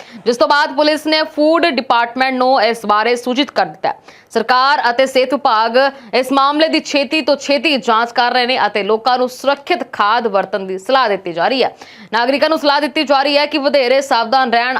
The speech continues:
ਅਤੇ ਸਿਰਫ ਭਰੋਸੇਯੋਗ ਸਰੋਤਾਂ ਤੋਂ ਹੀ ਕੁੱਟੂ ਦਾ ਆਟਾ ਖਰੀਦਣ। ਯਾਨੀ ਕਿ ਕੁੱਟੂ ਦਾ ਆਟਾ ਬਹੁਤ ਸਾਰੇ ਲੋਕ ਮਿਲਾਵਟ ਵੀ ਕਰਦੇ ਨੇ। ਦੱਸਣਯੋਗ ਹੈਗਾ ਕਿ ਇਹ ਘਟਨਾ ਪਹਿਲੀ ਵਾਰ ਨਹੀਂ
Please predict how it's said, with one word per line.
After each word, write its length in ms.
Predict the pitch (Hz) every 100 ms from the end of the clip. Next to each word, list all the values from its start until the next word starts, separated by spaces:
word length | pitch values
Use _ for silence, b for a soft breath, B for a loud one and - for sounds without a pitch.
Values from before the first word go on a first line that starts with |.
| 202
ਅਤੇ 160 | 233
ਸਿਰਫ 320 | 226 262 262 277
ਭਰੋਸੇਯੋਗ 640 | - 233 196 240 226 226
ਸਰੋਤਾਂ 460 | 226 202 196 208 196
ਤੋਂ 220 | 208 196
ਹੀ 120 | 247
ਕੁੱਟੂ 400 | 254 202 190 202
ਦਾ 180 | 190 -
ਆਟਾ 280 | 202 190 170 160
ਖਰੀਦਣ। 300 | - 220 185 - B B 269 240 226
ਯਾਨੀ 240 | 269 330
ਕਿ 160 | 359 370
ਕੁੱਟੂ 420 | 381 311 349 349
ਦਾ 120 | 330
ਆਟਾ 480 | 285 254 277 285 294
ਬਹੁਤ 280 | 220 277 339
ਸਾਰੇ 240 | 311 269
ਲੋਕ 260 | 254 262 233
ਮਿਲਾਵਟ 360 | 185 180 214
ਵੀ 140 | 226 240
ਕਰਦੇ 340 | 220 214 214
ਨੇ। 140 | 220 269 B B 214
ਦੱਸਣਯੋਗ 320 | 220 269 330
ਹੈਗਾ 340 | 311 285 311 339
ਕਿ 160 | 339 311
ਇਹ 120 | 294 294
ਘਟਨਾ 300 | 277 277 285
ਪਹਿਲੀ 340 | 294 302 339 359
ਵਾਰ 200 | 311 262
ਨਹੀਂ 200 | 262